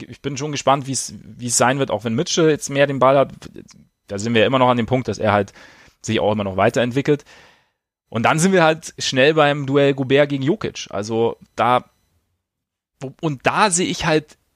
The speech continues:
Jokic grundsätzlich mal im Vorteil, weil die offensive Vielseitigkeit, oder auch die, die Nuggets dann im Vorteil, weil die offensive Vielseitigkeit von Jokic, glaube ich, Gobert, also ich meine, wir haben ja immer wieder das, das Ding, dass, dass Gobert jetzt im,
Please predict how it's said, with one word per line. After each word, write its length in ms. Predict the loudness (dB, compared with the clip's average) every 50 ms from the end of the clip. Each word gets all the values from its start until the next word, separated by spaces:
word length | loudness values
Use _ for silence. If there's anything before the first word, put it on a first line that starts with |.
| _ _ _ _ _ _ _
Jokic 460 | 0 0 0 0 0 -2 -4 -4 -2
grundsätzlich 640 | 2 2 2 2 2 0 -2 -2 -2 -8 -10 -6 0
mal 280 | 0 0 0 0 -2 -8
im 100 | -12 -12
Vorteil, 680 | -12 -14 -6 0 2 2 2 2 2 2 2 2 2 0 -4 -10 -4
weil 640 | 0 2 2 4 4 2 2 2 2 0 0 -2 -4 -8 _ _ -20
die 280 | -20 -12 -12 -12 -12 -12 _ _ _ 0
offensive 540 | 0 0 0 -4 -4 -4 -4 -2 -2 -2 -4
Vielseitigkeit, 1040 | -4 -8 -10 -8 -8 -6 0 2 2 2 2 0 -4 -10 -8 -4 -2 -2 0 0 2
oder 120 | 2 2
auch 80 | 2 0
die, 100 | -4 -8
die 180 | -8 -8 -2
Nuggets 280 | 0 0 0 0 -2 -4
dann 100 | -6 -6
im 60 | -6
Vorteil, 280 | -6 -6 -2 0 0 0
weil 80 | 0
die 100 | 0 0
offensive 460 | -2 -2 -4 -4 -6 -8 -8 -10 -10
Vielseitigkeit 600 | -10 -8 -6 0 2 2 2 2 2 0 0 0
von 340 | 0 -4 -6 -6 -6 -8 -10 -14 _ -20 -20 _ _ _ _ _ _ _ _ _ _ _ _ _ _ _ _ _ _ _ _ _ _ _ _ _ _ _ _
Jokic, 640 | -14 -4 -2 -2 -2 2 0 0 0 0 -4 -8 -10 _ _
glaube 480 | -6 -4 0 0 0 2 2 0 0 -2
ich, 140 | -4 -4
Gobert, 360 | -8 -6 0 2 2 2 2 0
also 100 | -2 0
ich 40 |
meine, 140 | 0 2 2
wir 80 | 2 2
haben 80 | 2
ja 80 | 2 2
immer 140 | 2 2 2
wieder 120 | 4 2 2
das, 100 | 2 0
das 180 | -4 -4 -2
Ding, 140 | -2 0 2
dass, 240 | 2 0 0 0 0
dass 180 | 0 0 2
Gobert 360 | -2 -4 0 2 2 4 4 2
jetzt 160 | 0 -2 -6
im, 160 | -8 -8 -8